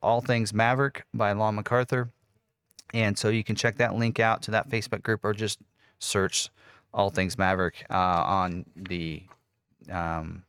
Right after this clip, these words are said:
Facebook groups, and you'll find it there too. So, uh, something else that I saw this week that is actually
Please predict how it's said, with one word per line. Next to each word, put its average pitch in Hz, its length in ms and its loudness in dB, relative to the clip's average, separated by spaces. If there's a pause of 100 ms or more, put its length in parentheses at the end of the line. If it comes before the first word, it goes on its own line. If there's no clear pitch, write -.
Facebook 104 500 -2
groups, 104 360 -4
and 95 100 -2
you'll 92 120 -2
find 82 240 -4
it 78 100 -10
there - 220 -6
too. - 280 -10
So, - 240 -10 (460)
uh, 95 240 2
something 180 360 0
else 175 200 2
that 151 100 0
I 147 60 4
saw 139 240 2
this 131 240 0
week 123 260 0
that 110 180 2
is 104 160 -4
actually 131 560 2